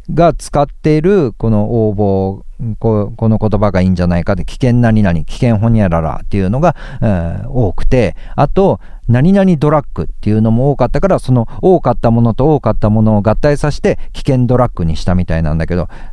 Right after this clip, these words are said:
そういう合体のさせ方はちょっと違うんじゃないかなと思っちゃったりするんだけどね。うん。まあ、それで、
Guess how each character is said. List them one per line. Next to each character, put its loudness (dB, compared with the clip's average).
そ -2
う 4
い 4
う 2
合 0
体 2
の 2
さ 2
せ 0
方 0
は 2
ち -2
ょ 0
っ -2
と 0
違 0
う 2
ん 4
じ 4
ゃ 0
な 4
い 2
か 4
な 0
と 0
思 2
っ 2
ち -2
ゃ 2
っ -2
た 0
り 0
す -4
る 2
ん 0
だ 2
け -2
ど 0
ね。 2
う 0
ん。 2
ま 0
あ、 2
そ -4
れ 0
で、 0